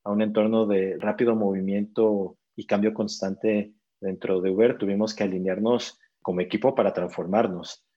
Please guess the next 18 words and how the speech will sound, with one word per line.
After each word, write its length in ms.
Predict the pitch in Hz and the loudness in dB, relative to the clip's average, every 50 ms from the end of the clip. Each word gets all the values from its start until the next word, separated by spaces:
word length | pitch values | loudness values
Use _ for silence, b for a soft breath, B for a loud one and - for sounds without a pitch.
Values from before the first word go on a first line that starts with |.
| _ _ _ | _ _ _
adaptarnos 500 | - 92 95 92 - - 107 117 123 - | -2 -2 -2 0 2 2 2 2 2 2
rápidamente 840 | 104 110 110 - 131 113 104 92 90 92 95 - _ - 127 139 131 | 2 0 2 4 4 4 4 2 0 -2 -4 -2 _ 2 4 4 4
y 200 | 110 95 92 90 | 2 0 -2 -6
perseverar. 760 | - - 90 - - - 87 87 90 110 120 - - - - _ _ _ _ _ 107 98 | -4 -6 -4 -4 -2 -2 -2 0 2 4 2 2 0 -4 -12 _ _ _ _ _ _ -8
No 100 | 110 123 | -4 -2
teníamos 380 | - 160 131 139 147 135 - 120 | 0 2 2 2 2 2 0 2
un 80 | 120 | 0
manual 260 | 113 101 98 107 107 | 0 2 2 2 2
de 80 | 104 104 | 2 0
instrucciones 720 | 87 - - 85 87 - - - 110 117 107 87 - - | -4 -6 -8 -10 -8 -4 0 2 2 2 2 -2 -4 -8
a 40 | 90 | -10
seguir, 420 | - - 90 82 87 107 120 110 - - - _ _ _ _ _ _ _ _ | -8 -8 -8 -6 0 2 2 2 0 -4 -12 _ _ _ _ _ _ _ _
pero 140 | 113 98 | 0 0
sí 160 | 90 - 120 - | 2 0 2 2
teníamos 340 | 131 117 120 120 117 - | 4 4 4 4 2 0
clara 280 | - - 92 - 101 113 | 0 0 0 0 0 0
nuestra 280 | 113 98 - - 92 85 | -6 -6 -6 -8 -8 -8
misión 760 | 82 80 - - 123 127 123 127 127 117 113 107 107 - | -8 -8 -4 -4 -4 -4 -4 -4 0 0 0 0 0 -4